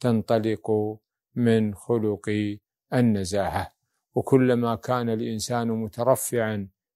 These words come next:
نزيها كان ذلك من أسباب رفعة درجته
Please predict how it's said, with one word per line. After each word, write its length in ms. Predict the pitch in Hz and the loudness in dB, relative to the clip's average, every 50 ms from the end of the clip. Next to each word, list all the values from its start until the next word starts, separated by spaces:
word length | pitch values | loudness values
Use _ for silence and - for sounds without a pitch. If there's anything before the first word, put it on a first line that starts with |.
| _ - | _ -6
نزيها 800 | 123 120 117 101 117 139 151 147 131 110 113 120 110 101 101 _ _ _ _ _ _ | -2 -2 0 0 2 2 2 4 4 4 4 2 2 2 -2 _ _ _ _ _ _
كان 240 | - - 135 131 120 113 | -6 -2 0 0 2 0
ذلك 840 | 107 110 117 113 110 104 104 107 95 - - 117 110 107 104 104 110 _ _ _ _ _ - 123 | 0 2 2 2 2 2 -2 -6 -6 -6 -2 0 2 2 2 0 -4 _ _ _ _ _ -4 0
من 160 | 120 117 117 | 0 2 2
أسباب 920 | 117 110 - - - 120 120 117 113 107 98 98 110 107 107 107 107 107 107 - _ _ _ _ _ _ _ - | 0 -2 -4 -6 -4 0 2 2 2 2 0 -2 -2 -2 0 -2 -2 -6 -8 -12 _ _ _ _ _ _ _ -4
رفعة 800 | 139 123 127 120 - - 113 113 110 104 - - 110 104 104 104 | 0 2 2 2 2 0 0 0 0 0 -2 -4 -4 -2 -2 -4
درجته 1040 | 92 - 113 107 107 104 92 110 110 - - 120 110 90 101 113 113 113 110 107 | -2 -2 0 0 0 -2 0 -2 -4 -4 -2 -4 -2 0 0 0 0 0 -2 -4